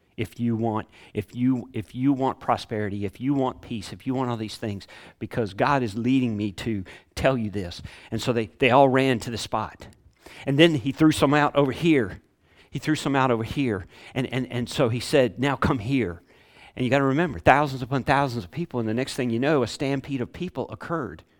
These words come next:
and twenty people were killed. Twenty people were killed. They found him, they found him in the airport, in the airport,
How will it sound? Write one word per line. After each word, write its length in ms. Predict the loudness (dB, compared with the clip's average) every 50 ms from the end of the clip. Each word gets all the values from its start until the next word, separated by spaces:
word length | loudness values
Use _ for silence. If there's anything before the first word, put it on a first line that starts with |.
| _ _ _ _ _ _ _ _ _ _ _ _ -8
and 120 | -8 -8
twenty 240 | -4 -4 -4 -4 -4
people 260 | -8 -10 -10 -10 -10
were 80 | -12 -12
killed. 460 | -10 -8 -8 -8 -8 -10 -12 -18 -20 _ _ _ _ _ _ _ _ _ _ _ _ _ _ -20 -14 -4
Twenty 220 | -2 -2 -2 -2
people 300 | -2 -6 -8 -6 -6 -6
were 80 | -6 -8
killed. 340 | -6 -4 -4 -4 -6 -8 -8 -2
They 100 | -2 -2
found 520 | 0 2 2 4 4 6 6 4 2 2
him, 340 | 0 -2 -2 -2 -2 -4 -6 -8 -12 -20 -10 -2
they 120 | 0 0
found 320 | 2 2 2 2 2 2 0
him 140 | 0 0 2
in 120 | 0 2
the 120 | 2 2
airport, 600 | 4 4 2 2 0 -2 -4 -2 -2 -4 -8 -10 _ _ -6
in 140 | -4 0 0
the 160 | 0 0 0
airport, 480 | 0 -2 -2 -4 -2 -2 -2 -4 -8